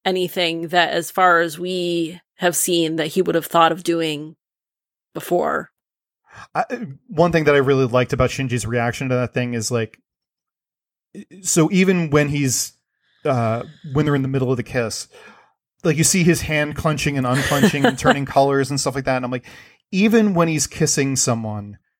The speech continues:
Speaker 2: he h-, still wants to cause pain to himself. Like, he's, I'm like, like, he still can't feel that, whatever it is he wants to feel. He has to feel pain. He has to, like,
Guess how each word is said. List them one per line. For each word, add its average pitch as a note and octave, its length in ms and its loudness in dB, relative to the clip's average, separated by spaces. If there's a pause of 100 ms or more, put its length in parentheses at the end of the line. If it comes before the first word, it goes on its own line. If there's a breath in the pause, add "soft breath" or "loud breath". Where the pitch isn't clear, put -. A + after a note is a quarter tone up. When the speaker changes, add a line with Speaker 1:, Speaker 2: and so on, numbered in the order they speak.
(180)
Speaker 2:
he D3+ 260 0
h-, - 100 -6
still D#3 420 2
wants B2+ 400 -4
to - 80 0
cause B2 300 2
pain B2+ 280 -2
to A2+ 120 -4
himself. F#2+ 540 -6
Like, D3 140 2
he's, D3+ 260 2
I'm D3+ 120 -2
like, D#3+ 160 2 (880 soft breath)
like, D#3+ 140 -4
he F3+ 120 -2
still F3+ 320 4
can't E3 380 0
feel D3 440 2
that, B2+ 360 2 (360)
whatever C3+ 480 2
it B2+ 80 4
is C3 160 4
he C3 80 -2
wants B2 260 -4
to A#2+ 80 -8
feel. B2 240 -6
He A2+ 80 -6
has B2 200 -6
to C#3 80 -10
feel B2+ 200 -14
pain. A#2 300 -14
He A#2 60 -12
has A#2+ 160 -8
to, A#2+ 100 -6
like, A2 180 -8